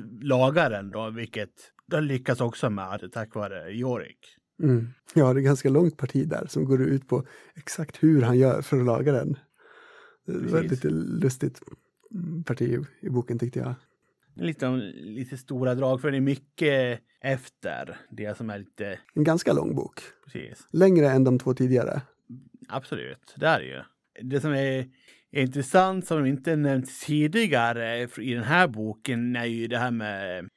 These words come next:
Speaker 1: miljöforna som Mary dy-,
Speaker 2: <laughs>
Speaker 1: träffar
Speaker 2: Ja.
Speaker 1: på.
Speaker 2: Ja, jag älskar
Speaker 1: Helt
Speaker 2: det
Speaker 1: skumma
Speaker 2: partiet.
Speaker 1: varelser.
Speaker 2: Ja. De lever i en annan värld.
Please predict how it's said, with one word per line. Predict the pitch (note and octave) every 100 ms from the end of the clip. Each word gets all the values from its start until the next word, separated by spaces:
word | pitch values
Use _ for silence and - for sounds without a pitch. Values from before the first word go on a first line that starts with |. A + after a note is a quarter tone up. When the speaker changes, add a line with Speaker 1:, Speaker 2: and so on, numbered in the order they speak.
| _ -
Speaker 1:
miljöforna | A#2 B2 C3+ - D#3+ G2 G#2
som | A#2+ A2
Mary | C#3 F3 F#3 D3+ G#2 G2 C2 F#2 A2 A2+ G2+
dy-, | G#2+ A#2+ -
Speaker 2:
<laughs> | C#3+ A2+ C3+
Speaker 1:
träffar | F3+ D3+ C#3
Speaker 2:
Ja. | F#3
Speaker 1:
på. | A2 F#2+ C#2+ - - _ -
Speaker 2:
Ja, | C3
jag | C3+ D3 B2+ - -
älskar | C#3+ B2 - C3
Speaker 1:
Helt | B2+
Speaker 2:
det | -
Speaker 1:
skumma | - D3+ B2+ G#2
Speaker 2:
partiet. | B2+ -
Speaker 1:
varelser. | G#2 G2+ G2 - G2 - -
Speaker 2:
Ja. | B2+ D3+ - _ _ _
De | C#3 C#3
lever | C#3+ C3
i |
en | C3
annan | C3 D3
värld. | A#2+ - D#3